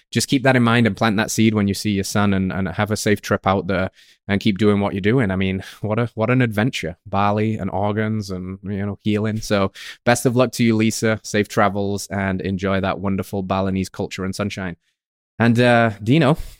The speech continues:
that's it for our callers, my friend. Uh, it's a good chat. Thank you for being on the show, and thank you for everything that you're doing. Like, to hear those calls, I think, is another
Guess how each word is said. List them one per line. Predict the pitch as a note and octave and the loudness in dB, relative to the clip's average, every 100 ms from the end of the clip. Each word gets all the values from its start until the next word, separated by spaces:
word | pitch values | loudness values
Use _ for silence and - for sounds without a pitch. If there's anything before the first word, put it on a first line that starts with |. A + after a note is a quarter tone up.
| _ | _
that's | A2 - | -6 -2
it | D3+ | -2
for | - B2 | 0 -2
our | B2 | 0
callers, | B2+ D3 G#2 | 0 0 0
my | G2+ | 0
friend. | - G2+ C#3 - - | 0 -2 -4 -6 -8
Uh, | G#2 G#2+ | -4 -4
it's | G#2 - | -6 -6
a | |
good | G#2+ C3 | 0 0
chat. | - B2+ C#3 | 2 -2 0
Thank | - B2 | -2 -2
you | C#3 | -2
for | B2+ | 0
being | B2 B2 | 0 2
on | B2 | 2
the | A#2+ | 0
show, | - B2 C3 C3 | -2 -2 -2 -4
and | A#2 A2 | -4 0
thank | B2 | 0
you | B2 | 0
for | A#2 A#2 | 2 2
everything | A#2 A#2 A#2 | 2 0 0
that | A2 | 0
you're | A2 | 0
doing. | G#2+ A#2 A2 | 2 2 2
Like, | G#2 - _ _ | -2 -6 _ _
to | C#3+ | -2
hear | - D3 B2+ | 4 4 6
those | A#2 A2+ | 2 0
calls, | - G#2 B2 C#3 - | 0 0 0 -6 -4
I | A#2 | 0
think, | A2+ G#2+ | 2 2
is | G#2+ | 2
another | G#2+ G#2 G#2 G2 | 2 0 0 -2